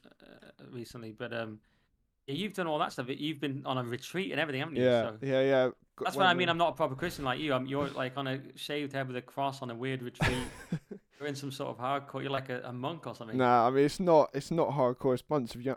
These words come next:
Speaker 2: I mean, there were atheists there, you know. It wasn't, like, a crazy
Speaker 1: Oh, really?
Speaker 2: Yeah, loads of atheists there. Yeah.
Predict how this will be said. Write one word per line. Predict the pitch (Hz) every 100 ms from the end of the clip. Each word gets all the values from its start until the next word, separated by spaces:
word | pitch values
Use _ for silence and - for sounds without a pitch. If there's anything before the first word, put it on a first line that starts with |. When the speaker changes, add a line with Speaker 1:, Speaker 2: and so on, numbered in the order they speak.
| -
Speaker 2:
I | 143
mean, | 147
there | 147
were | 143
atheists | 151 151 - 120 113
there, | - 113
you | 113
know. | 110
It | 120
wasn't, | 135 113
like, | 113 113 -
a | 110 107 - _ _ _ -
crazy | 123 120 113 113 110 - _ _ _
Speaker 1:
Oh, | 139
really? | 165 175 180
Speaker 2:
Yeah, | 160 139
loads | 135 151 165 143
of | 123
atheists | 120 113 113 110 -
there. | 120 110 _ -
Yeah. | 120